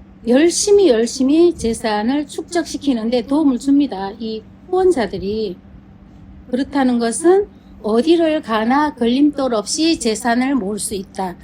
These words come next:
투자를 하면 잘 되는 쪽으로 주로 가고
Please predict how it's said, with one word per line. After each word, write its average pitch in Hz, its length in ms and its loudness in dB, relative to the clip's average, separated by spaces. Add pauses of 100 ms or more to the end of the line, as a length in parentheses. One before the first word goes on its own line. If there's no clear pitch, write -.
(240)
투자를 262 460 0
하면 247 280 2
잘 247 280 -4
되는 277 280 4
쪽으로 294 440 -2
주로 294 320 -4
가고 262 480 -4